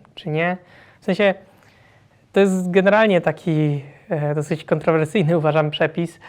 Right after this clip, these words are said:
że tak naprawdę każda nasza wypowiedź o jakimkolwiek kursie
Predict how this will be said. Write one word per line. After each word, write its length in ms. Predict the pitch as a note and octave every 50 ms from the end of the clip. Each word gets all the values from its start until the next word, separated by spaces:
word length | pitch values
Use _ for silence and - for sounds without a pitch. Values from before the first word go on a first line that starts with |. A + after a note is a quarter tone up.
| - - - _ _ -
że 520 | F#3+ D#3 D3 D3+ D3 C#3+ D3 D3 C#3+ C#3+ C#3 D#3+ E3+ F3 F3+ F3+ F3 F3 - _ _ _ _ _ _ _ _ _ _ _
tak 140 | - D#3 D3
naprawdę 440 | D#3 D3+ D3 - D#3+ D#3+ D#3+ D#3+ D#3 D#3 - _ _ -
każda 300 | - A3 G3 D#3 D#3+ D3+
nasza 280 | D3+ D3 C3+ - D#3
wypowiedź 400 | D3 D3 D3 - D#3 D3 C#3 C#3
o 20 | -
jakimkolwiek 680 | F3 D3+ - F3+ E3 D#3 - E3+ D#3+ D#3+ D#3 - -
kursie 540 | - - F#3 E3+ D#3+ - - F3 E3 F#3 G#3